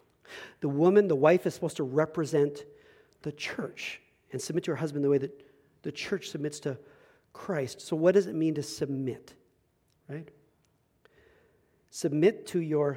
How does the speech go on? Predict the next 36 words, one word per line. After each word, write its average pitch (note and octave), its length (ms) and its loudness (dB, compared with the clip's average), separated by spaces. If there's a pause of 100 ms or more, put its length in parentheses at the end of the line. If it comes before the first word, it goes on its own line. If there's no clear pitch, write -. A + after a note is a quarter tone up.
(100)
husband C#3 440 -4
as C3+ 200 -4
you C#3 60 -4
do D3 200 -2
to D3+ 120 -10
the C3+ 140 -2
Lord. C#3 420 2 (400)
Wives D#3+ 300 4
should - 160 -10
submit D#3 300 -4
to D#3 80 -8
their D3 80 4
husbands C#3 440 -2
in C#3 360 -4
everything." B2+ 840 -6 (280)
Well, F3 160 0
obviously, F#3 500 4
if E3+ 140 0
you A#3 80 4
think A3+ 280 0
everything F#3 460 6
means F3+ 380 6
what E3+ 160 6
he F#3 80 0
says D#3+ 280 2
you E3 80 0
have D3 180 2
to D#3+ 80 0
do, C#3 320 0 (460)
you D3+ 120 -6
di-, D3 100 0
you D#3+ 100 0
didn't F#3 240 6
read F3+ 220 6
that C#3+ 220 4
right. B2 340 -4